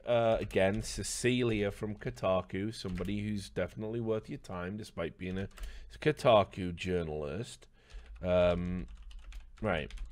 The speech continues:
There was a lot of weird shit going on, right?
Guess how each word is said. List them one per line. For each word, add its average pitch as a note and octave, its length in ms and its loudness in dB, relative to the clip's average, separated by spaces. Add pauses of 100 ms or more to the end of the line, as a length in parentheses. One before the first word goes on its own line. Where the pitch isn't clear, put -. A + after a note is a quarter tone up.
(480)
There D#3 140 6
was F#3+ 140 4
a E3 80 8
lot C#3+ 240 8
of C3+ 160 4
weird B2 440 8
shit - 480 0
going F#2 320 0
on, C#2 320 -8
right? A2+ 300 0